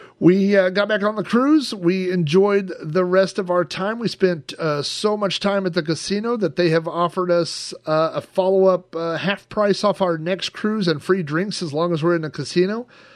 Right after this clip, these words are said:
So that's good. That's also bad. Um, <laughs> Um,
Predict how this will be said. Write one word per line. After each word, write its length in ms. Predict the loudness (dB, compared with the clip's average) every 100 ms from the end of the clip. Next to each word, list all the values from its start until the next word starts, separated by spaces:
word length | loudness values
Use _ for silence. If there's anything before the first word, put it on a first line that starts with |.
| _
So 180 | -4 -2
that's 260 | 0 -2
good. 280 | 2 4 4
That's 220 | 2 -2
also 240 | -2 -2 -6
bad. 560 | -2 0 2 0 -4 -8 _ _ -20 _
Um, 640 | -4 0 0 0 -6 -12 -18 _ -16
<laughs> 380 | -14 -14 0 0 2 0 0 -2 -8 -8 -20 -14 -12 -6
Um, 600 | 0 2 2 0 -2 -6